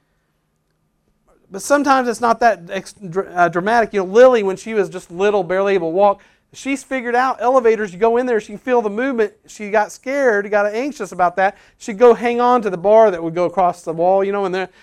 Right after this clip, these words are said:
elevator. Like, that's gonna really help you if the thing crashes. But she'd just stand there and hang on to that. And we thought that was funny. But kind of a senseless anxiety. That's not gonna help you if anything goes wrong. And then, you know, I think about,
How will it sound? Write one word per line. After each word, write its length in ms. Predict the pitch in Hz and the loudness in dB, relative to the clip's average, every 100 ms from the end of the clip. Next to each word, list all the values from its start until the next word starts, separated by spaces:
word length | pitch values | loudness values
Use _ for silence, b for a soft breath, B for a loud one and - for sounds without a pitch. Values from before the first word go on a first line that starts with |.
| b | b
elevator. 380 | 196 233 202 165 | 2 4 2 0
Like, 220 | 170 156 | -2 -2
that's 180 | 214 208 | -4 -4
gonna 220 | 220 175 | -6 -2
really 200 | 190 175 | -2 -2
help 280 | - 208 196 | -2 -4 -4
you 80 | 165 | -10
if 80 | |
the 60 | - | -10
thing 200 | - 160 | -12 -10
crashes. 480 | - 185 180 147 - b b | -6 -6 -6 -10 -20 b b
But 100 | 170 | -10
she'd 180 | 254 220 | -8 -6
just 220 | 214 - _ _ | -8 -12 _ _
stand 340 | _ 240 247 | _ -4 -2
there 80 | 220 | -2
and 100 | 180 | -4
hang 220 | 220 247 | -4 -4
on 220 | 233 226 254 | -2 -2 -2
to 60 | |
that. 220 | 180 151 139 | -4 -6 -8
And 80 | |
we 60 | 165 | -4
thought 220 | 226 214 | -2 0
that 100 | 220 | -2
was 100 | 190 | -8
funny. 460 | - 226 247 202 143 _ _ _ - | -8 -4 -4 -6 -12 _ _ _ -4
But 140 | 220 | -2
kind 220 | 269 277 269 | 2 2 2
of 80 | |
a 40 | 247 | -2
senseless 440 | - 254 247 247 | -4 -4 -4 -4
anxiety. 540 | 240 208 226 254 208 185 | -4 -2 -2 0 -2 -4
That's 180 | 190 | -4
not 100 | 240 | -2
gonna 140 | 226 185 | -2 -2
help 360 | - 233 254 | 2 2 2
you 300 | 165 165 190 196 b b | -4 -6 -6 -10 b b
if 60 | - | -6
anything 220 | 220 214 | -4 0
goes 220 | 208 214 | 2 2
wrong. 480 | 185 226 240 156 139 _ _ _ _ _ _ _ _ - | 2 4 4 0 -8 _ _ _ _ _ _ _ _ -4
And 100 | 214 | 2
then, 200 | 254 240 | 2 2
you 60 | |
know, 120 | 233 233 | 2 2
I 80 | |
think 200 | 226 233 | 2 -2
about, 320 | 208 220 208 | 0 2 2